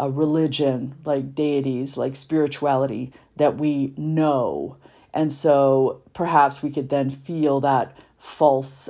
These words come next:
assurance and solace from. And that was my argument, that Don McKay and Don Demansky could tend to veer in that direction, whereas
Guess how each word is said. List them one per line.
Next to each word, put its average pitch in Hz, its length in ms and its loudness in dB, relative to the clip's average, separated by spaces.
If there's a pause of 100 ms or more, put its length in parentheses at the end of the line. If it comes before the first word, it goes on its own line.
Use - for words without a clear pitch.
assurance 135 1000 -4
and 139 200 -4
solace 135 560 2
from. 110 320 -4
And 147 200 -2
that 135 180 0
was 139 140 -6
my 139 140 -2
argument, 131 500 -2
that 123 300 -6
Don 127 220 0
McKay 127 260 -4
and 127 60 -4
Don 131 260 -2
Demansky 127 560 -6 (140)
could 151 360 0
tend 139 560 0 (320)
to - 140 -8
veer 151 340 4
in 139 100 2
that 131 180 0
direction, 131 560 0
whereas 131 460 -2